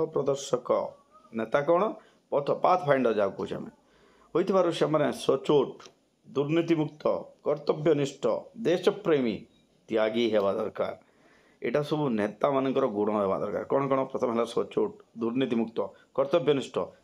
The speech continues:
ଦେଶପ୍ରେମୀ, ତ୍ୟାଗୀ ହେବା ଦରକାର। କିନ୍ତୁ ତମେ ଆଜିକା ଯୁଗରେ ନେତାମାନଙ୍କର ଚରିତ୍ର କିଭଳିଆ ତମେ ସମସ୍ତେ ଜାଣିଛ।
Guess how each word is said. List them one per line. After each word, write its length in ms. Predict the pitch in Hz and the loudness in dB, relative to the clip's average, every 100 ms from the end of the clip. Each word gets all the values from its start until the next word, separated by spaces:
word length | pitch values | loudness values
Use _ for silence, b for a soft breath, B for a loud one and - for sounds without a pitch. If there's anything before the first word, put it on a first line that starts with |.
| - | -4
ଦେଶପ୍ରେମୀ, 680 | 156 175 175 - 135 117 95 - _ - | -2 0 -4 -4 -2 -2 -2 -8 _ -4
ତ୍ୟାଗୀ 640 | 165 156 160 156 135 101 - | 0 2 2 2 2 0 -2
ହେବା 160 | 110 110 | -2 0
ଦରକାର। 420 | 110 - - 143 _ _ _ _ - | -4 -6 -10 -10 _ _ _ _ -10
କିନ୍ତୁ 280 | 120 - 131 | -6 -4 -2
ତମେ 260 | 123 127 | 0 2
ଆଜିକା 1040 | 127 123 131 123 - - - 127 120 113 - | 2 2 0 0 -2 -8 -2 0 2 0 -4
ଯୁଗରେ 440 | 104 113 127 131 107 - b b b 117 | -6 0 2 2 0 -4 b b b -6
ନେତାମାନଙ୍କର 600 | 113 127 127 127 127 131 | 0 2 2 0 2 0
ଚରିତ୍ର 420 | 123 117 117 131 | 0 -2 0 -4
କିଭଳିଆ 320 | - 127 135 | -2 0 2
ତମେ 160 | 135 127 | 0 0
ସମସ୍ତେ 320 | 120 113 107 | -2 -2 -4
ଜାଣିଛ। 260 | 98 92 | -4 -6